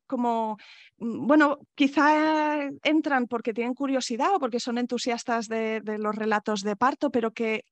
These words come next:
a través de la historia X, em, cierran sus propios círculos, ¿no? O sea, como que dan otro sentido a sus experiencias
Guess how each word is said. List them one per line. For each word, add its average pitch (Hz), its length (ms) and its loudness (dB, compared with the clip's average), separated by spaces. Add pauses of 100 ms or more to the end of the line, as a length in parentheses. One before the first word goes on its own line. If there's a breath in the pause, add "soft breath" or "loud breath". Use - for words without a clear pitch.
a 190 160 -2
través 226 380 -2
de 294 100 0
la 277 800 0
historia 262 840 2
X, 311 680 -4 (600 loud breath)
em, 220 680 0 (100)
cierran 294 380 2
sus 269 180 -6
propios 240 400 0
círculos, 185 580 -4
¿no? 214 160 0
O 311 40 0
sea, 254 160 -4
como 220 200 0
que 220 120 -4
dan 214 180 2
otro 254 220 0
sentido 233 720 0
a 214 100 4
sus 220 260 -4
experiencias 233 1000 -2